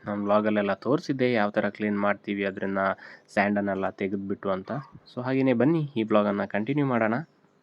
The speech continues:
ಕ್ಲೀನ್ ಮಾಡಿರೋ ಡಿಸ್ಕ್ ಫಿಲ್ಟರನ್ನೆಲ್ಲ ಅಟ್ಯಾಚ್ ಮಾಡಿ ಇವಾಗ ವಾಟರ್ ಸಾಲ್ಯುಬಲ್, ಆ, ಫರ್ಟಿಲೈಸರನ್ನು ಗಿಡಗಳಿಗೆ ಕೊಡೋಣ ಅಂತ ಹೊರಟಿರೋದು. ಇವಾಗ ಈವ್ನಿಂಗ್ ಇರಿಗೇಷನ್ ಮಾಡುವಾಗ ಅದ್ರ ಜೊತೆ ನೀರಲ್ಲಿ ಕೊಡ್ತಾ ಇರೋದು ಡ್ರಿಪ್ ಮುಖಾಂತರ.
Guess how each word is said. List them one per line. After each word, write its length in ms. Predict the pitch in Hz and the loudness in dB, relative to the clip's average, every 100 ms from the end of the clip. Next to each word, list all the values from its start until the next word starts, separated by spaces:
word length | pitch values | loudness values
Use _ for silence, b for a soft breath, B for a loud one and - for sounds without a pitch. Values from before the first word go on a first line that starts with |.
| - | 2
ಕ್ಲೀನ್ 260 | 151 160 | 4 6
ಮಾಡಿರೋ 320 | 151 143 135 | 8 8 8
ಡಿಸ್ಕ್ 280 | 127 117 - | 8 4 0
ಫಿಲ್ಟರನ್ನೆಲ್ಲ 760 | - 117 110 107 107 101 98 98 | 0 2 4 4 2 4 4 4
ಅಟ್ಯಾಚ್ 400 | - 110 110 107 | 4 2 2 0
ಮಾಡಿ 320 | 120 117 117 - 107 | 2 0 -4 -12 -2
ಇವಾಗ 280 | 104 104 | 2 2
ವಾಟರ್ 360 | 101 98 104 127 - | 4 4 4 0 0
ಸಾಲ್ಯುಬಲ್, 560 | 110 107 104 107 101 | 2 2 0 -2 4
ಆ, 240 | 98 95 95 | 6 6 4
ಫರ್ಟಿಲೈಸರನ್ನು 880 | - 107 120 110 101 101 101 95 | 2 4 4 4 4 2 0 0
ಗಿಡಗಳಿಗೆ 400 | 95 101 101 98 | 0 2 2 0
ಕೊಡೋಣ 340 | 92 104 101 95 | 0 2 4 4
ಅಂತ 160 | 95 | 0
ಹೊರಟಿರೋದು. 500 | 95 95 95 95 113 135 | -2 -2 -2 -2 -2 -2
ಇವಾಗ 260 | 117 104 101 | -2 0 0
ಈವ್ನಿಂಗ್ 580 | 98 101 104 104 104 101 | 0 0 2 2 2 0
ಇರಿಗೇಷನ್ 580 | 101 104 107 104 104 101 | 0 0 0 -2 -4 -2
ಮಾಡುವಾಗ 520 | 98 104 127 120 104 | 2 2 4 4 2
ಅದ್ರ 380 | 110 107 101 104 | -2 -2 -6 -6
ಜೊತೆ 500 | 104 98 - 110 110 B B B 113 | -4 -4 0 0 0 B B B -2
ನೀರಲ್ಲಿ 640 | 113 110 101 98 98 - - | 2 2 2 0 -4 -6 -4
ಕೊಡ್ತಾ 300 | 104 - 101 | -4 0 0
ಇರೋದು 300 | 98 95 123 - - | 0 -4 -8 -10 -12
ಡ್ರಿಪ್ 240 | 104 107 107 | -8 -6 -4
ಮುಖಾಂತರ. 400 | 95 95 92 | -2 -2 -2